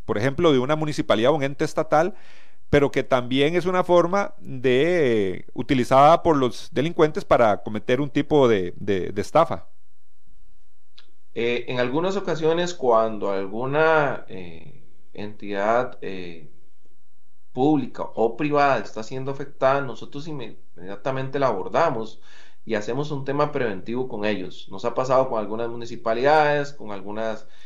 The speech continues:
Speaker 2: eh, grandes transnacionales. Entonces, casi siempre tenemos ese contacto directo de buscarlos y explicarles lo que está sucediendo. Nos pasó con el F C L, donde tuvimos algunas conferencias con, eh,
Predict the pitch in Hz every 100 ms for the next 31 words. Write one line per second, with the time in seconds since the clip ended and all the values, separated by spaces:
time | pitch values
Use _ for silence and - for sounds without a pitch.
0 | - - 95 98 95 92 90 87 87 -
1 | 104 110 120 117 113 104 101 104 143 165
2 | 165 - - - - 107 123 135 170 160
3 | 160 - 165 156 175 151 143 156 156 170
4 | 143 131 147 147 - 156 156 160 147 -
5 | 160 143 104 - 131 139 151 139 - -
6 | 101 117 123 139 147 147 135 131 143 151
7 | 151 170 175 170 170 - - - 131 131
8 | 110 131 143 143 123 123 135 135 135 151
9 | 165 165 139 117 104 101 107 120 139 120
10 | 117 131 135 131 120 110 123 131 139 139
11 | 139 - - - - 110 110 117 117 123
12 | 120 110 - 95 92 92 87 85 85